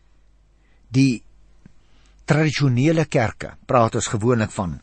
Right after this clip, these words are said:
Jy kry hulle in alle lande van die wêreld. Maar liewe luisteraar,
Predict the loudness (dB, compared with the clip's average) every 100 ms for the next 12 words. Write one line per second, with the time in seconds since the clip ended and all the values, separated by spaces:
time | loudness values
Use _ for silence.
0 | _ -2 0 4 4 4 2 2 -2 0
1 | 2 4 4 2 2 -2 -6 -12 -20 -20
2 | _ -2 0 2 2 2 0 -4 -16 -20
3 | _ _ -20 -20 -18 -6 4 6 6 4
4 | 4 2 2 -2 0 -2 -4